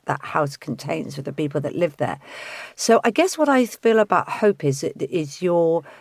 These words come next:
looking towards the feelings, not craving something that you don't have. So with Derek,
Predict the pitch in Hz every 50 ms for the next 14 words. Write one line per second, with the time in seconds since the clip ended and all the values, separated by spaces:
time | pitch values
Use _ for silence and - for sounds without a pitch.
0 | _ _ 180 190 202 - - 196 190 170 - 180 160 160 165 170 147 - - -
1 | - 139 - - _ - 233 233 220 190 151 120 - - - 85 90 - 143 -
2 | - - - - - _ - 156 165 170 143 143 _ - - - - - 190 190
3 | 185 190 190 185 180 175 165 139 135 - - - 65 69 76 - - - - -
4 | 147 131 - - - - 123 98 101 80 - - - - - _ - 147 - -
5 | 160 147 143 143 147 139 135 127 143 139 - 165 151 139 131 131 127 - - -
6 | - - - - - - 226 220 214 247 233 - - 277 277 262 202 143 - -
7 | - - -